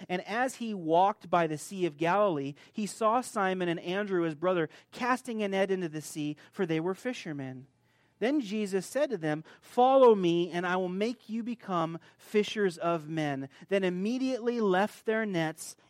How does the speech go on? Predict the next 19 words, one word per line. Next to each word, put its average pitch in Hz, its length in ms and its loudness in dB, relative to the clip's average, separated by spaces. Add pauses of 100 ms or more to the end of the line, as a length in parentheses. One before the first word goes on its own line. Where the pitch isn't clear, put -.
(100)
and 151 400 -2 (240)
followed 151 640 -4
him. 127 360 -14 (300)
This 302 180 0
is 330 120 2
number 226 300 4
two, 233 520 0 (160)
not 247 340 2
too, 277 240 0 (180)
you 208 140 -4
know, 202 140 2
not 220 280 0
too 269 220 -4
shortly 247 560 2
after 220 420 2
we 190 180 0
received 185 460 -4
number 185 380 0
one. 208 340 0